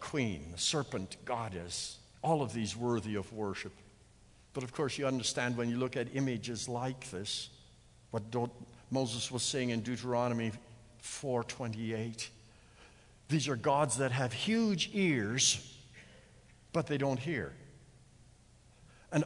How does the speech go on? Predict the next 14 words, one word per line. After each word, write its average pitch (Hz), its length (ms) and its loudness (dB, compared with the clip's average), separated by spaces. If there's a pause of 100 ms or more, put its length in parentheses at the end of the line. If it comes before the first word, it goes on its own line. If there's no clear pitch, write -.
always 190 420 10
prominent 190 720 6
eyes, 113 760 -2 (760)
but 151 160 0
they 147 100 0
don't 143 260 0
see. 147 540 -2 (240)
And 160 220 6 (400)
big 175 280 4
mouths, 147 580 2
but 127 140 -4 (920)
they 135 140 0
don't 127 260 -4
speak. - 800 -4